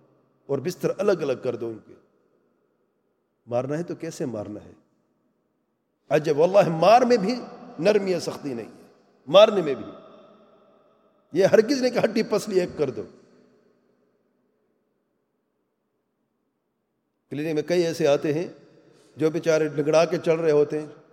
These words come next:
یعنی صرف ہڈی نہیں ٹوٹی، باقی کوئی کسر نہیں چھوڑی۔ کیوں باپ نے مارا ہے؟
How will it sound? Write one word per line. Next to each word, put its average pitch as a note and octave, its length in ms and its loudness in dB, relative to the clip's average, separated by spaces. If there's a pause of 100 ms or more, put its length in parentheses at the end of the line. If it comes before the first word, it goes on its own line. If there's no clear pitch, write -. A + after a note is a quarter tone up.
(120)
یعنی D#3+ 180 0
صرف E3 220 2
ہڈی F3+ 160 4
نہیں G3+ 120 2 (240)
ٹوٹی، F#3 240 -2
باقی E3+ 300 0
کوئی E3 200 -2 (300)
کسر G3 240 -4
نہیں F3+ 140 -6
چھوڑی۔ - 260 -14 (1120)
کیوں G#3+ 160 -2
باپ F3+ 300 4
نے F#3+ 80 2
مارا D3 220 4
ہے؟ A2 180 -2